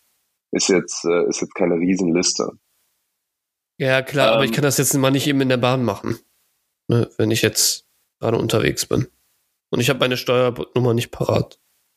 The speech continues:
Speaker 1: Da, da, das ist richtig, ja. Obwohl, äh, äh, das ist vielleicht auch ein, wäre ein guter Übergang zum, zum, zum Growth-Thema. Wir haben nämlich, äh,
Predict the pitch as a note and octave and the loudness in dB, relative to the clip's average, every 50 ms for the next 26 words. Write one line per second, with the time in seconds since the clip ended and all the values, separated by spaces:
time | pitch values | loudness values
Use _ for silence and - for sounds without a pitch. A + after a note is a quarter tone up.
0 | _ _ _ _ _ - - B2 A#2+ C#3 C3 C3 A2+ G#2 B2+ B2+ B2 G#2 - - | _ _ _ _ _ -8 -8 -4 0 0 0 0 0 0 -2 -2 -2 0 -2 -2
1 | C3 - B2+ A2+ - B2+ A#2+ - - F2 D#2+ - - E2+ D#2 F2+ G#2+ A2+ A#2 - | -2 -2 -4 -2 0 -2 -2 0 0 -2 -2 0 0 0 0 0 -2 -2 -4 -2
2 | - A#2+ A2+ C3 C3+ E3 E3+ E3 D3 A2 A2+ C3 C3 B2+ A2+ - - - A2+ G#2+ | -2 -2 -2 -2 0 0 2 2 2 2 2 2 2 0 0 0 0 0 -2 -2
3 | G2 - G#2 A#2 G#2+ F#2 G#2+ G#2 - B2 - - A#2+ A#2 A#2 A2+ A2 A#2+ A#2+ A#2+ | -2 -2 -2 -2 0 0 -2 -2 -2 -4 -6 -2 -2 0 0 4 2 2 2 2
4 | C3 A#2+ A2 - - - - _ _ - - A2+ B2+ B2 B2 A2 B2+ B2+ - B2+ | 0 -2 -2 -4 -10 -20 -20 _ _ -2 2 2 2 4 2 0 -2 -2 0 0
5 | A#2+ A2 A#2+ B2+ A#2+ A2 A#2 A2 A2 G#2+ - - A2 G#2 G#2 G2+ F#2 - - A2+ | 0 2 2 0 0 0 0 0 0 -2 -2 -2 0 0 0 -2 -2 -2 -2 0
6 | G2+ G2 G2 F#2+ - - G#2 F2 - G2+ G#2 C3+ C#3+ _ - A2+ F#2+ F#2+ G2 F#2+ | 2 2 2 0 -2 -6 -8 -2 0 0 0 0 0 _ -4 -4 -2 0 0 -2
7 | G2+ F#2 G#2 F#2 F#2 G2+ G#2+ G#2 E2 - - G#2+ G#2 G#2+ G2+ G2+ - - - - | 0 2 2 2 2 2 0 -2 -4 -2 0 0 2 2 0 -2 -4 -6 -4 -2
8 | G2+ G#2 G2+ G2+ G2 F#2+ F#2+ F#2+ E2+ D#2+ - | 0 2 2 2 2 0 0 0 0 0 0